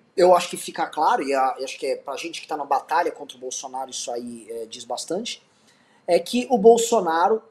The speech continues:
né, passou o tal do sete de setembro, veio a recuada, veio a brochada ali, só que parece que ele volta a se preparar pra uma nova batalha,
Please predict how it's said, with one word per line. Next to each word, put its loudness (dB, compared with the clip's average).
né, 0
passou -4
o -8
tal -6
do -10
sete -8
de -10
setembro, -2
veio 6
a 4
recuada, 2
veio -2
a -4
brochada -4
ali, -8
só 0
que -12
parece 0
que -4
ele -2
volta 2
a -4
se -8
preparar 0
pra -18
uma -4
nova -2
batalha, -2